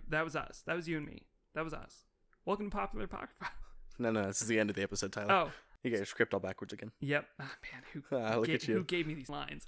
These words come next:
Speaker 1: Or, um, you can always check us out on social media. We, you can check us out at Pop a Poc Podcast. That's P O P A P O C Podcast on Instagram, Twitter, Facebook. You can also find us at P O P A P O C dot com. If you have any questions, you can contact us through that. If you want us to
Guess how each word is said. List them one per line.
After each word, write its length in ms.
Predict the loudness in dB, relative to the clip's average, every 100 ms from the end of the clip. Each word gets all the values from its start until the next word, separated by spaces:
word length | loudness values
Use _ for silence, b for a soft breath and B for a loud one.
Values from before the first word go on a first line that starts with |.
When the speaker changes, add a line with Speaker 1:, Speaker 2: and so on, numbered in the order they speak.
| 2
Speaker 1:
Or, 240 | 4 4 -2 2
um, 260 | 4 4
you 100 | 2
can 120 | 2
always 220 | 2 2 2
check 180 | 0
us 120 | 2 4
out 140 | 4
on 160 | 4 2
social 280 | 2 2 2
media. 320 | 2 2 0
We, 200 | 0 -2
you 120 | -2 -4
can 100 | 0
check 180 | 0 0
us 100 | 0
out 140 | 0 0
at 300 | 0 0 -4 -20 _ -10
Pop 280 | 2 2 4
a 140 | 0 0
Poc 320 | 0 0 0 0
Podcast. 480 | 2 2 0 -2 -2
That's 160 | -8
P 180 | -4 0
O 60 | 0
P 220 | 0 0
A 100 | 0
P 200 | 0 -2
O 40 | -4
C 300 | -4 -6 -4
Podcast 560 | 0 0 0 -4 -4 b b -2
on 160 | 0
Instagram, 460 | 0 -4 0 0 2
Twitter, 240 | 0 -2
Facebook. 380 | -2 -4 -4 -8 -8 b -6
You 80 |
can 100 | 2
also 180 | 2 0
find 200 | 0 0
us 80 | 2
at 220 | 0 0
P 120 | -2 0
O 80 |
P 180 | 0 -2 -2
A 60 |
P 160 | -2 -2
O 20 |
C 160 | -2 0
dot 200 | -2 -2
com. 180 | -2 -2
If 100 | 0
you 40 |
have 100 | -2
any 80 | -2
questions, 400 | -4 -4 -4 -6
you 60 | -6
can 80 |
contact 420 | -6 -6 -4 -4 -4
us 120 | -2
through 140 | -2
that. 180 | -2 -4
If 160 | -6 -4
you 80 |
want 160 | -4 -2
us 100 | -4
to 240 | -2 -4